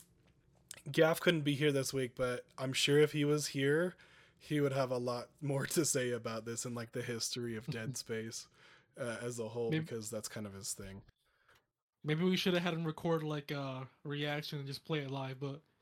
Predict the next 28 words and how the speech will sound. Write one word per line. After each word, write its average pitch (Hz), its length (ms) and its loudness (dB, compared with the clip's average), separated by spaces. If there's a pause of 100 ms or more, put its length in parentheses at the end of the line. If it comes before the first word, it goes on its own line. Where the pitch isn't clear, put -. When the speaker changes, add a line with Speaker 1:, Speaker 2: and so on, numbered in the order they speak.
(280)
Speaker 2:
oh 143 80 4
Speaker 1:
Yeah, 143 80 4
Speaker 2:
well. 135 160 0
Speaker 1:
for 113 120 -6
sure. 110 320 -6 (520)
Um, 165 480 4 (1040)
yeah, 226 160 8
I 226 80 10
think 254 180 2
that's 269 160 6
kind 214 160 6
of 160 80 6
it 139 180 4
for 135 180 0
really, 120 400 0
for, 120 300 -6
for 120 140 -10
E 117 200 -4
A 113 40 -2
Play. 113 380 -8 (220)
Um, 117 440 -10 (280)
Speaker 2:
Yeah. 139 220 -2 (560)
Speaker 1:
I 143 100 -2
don't 190 200 0
think - 160 -6
I 202 80 2
missed 202 280 0
anything. 196 800 -2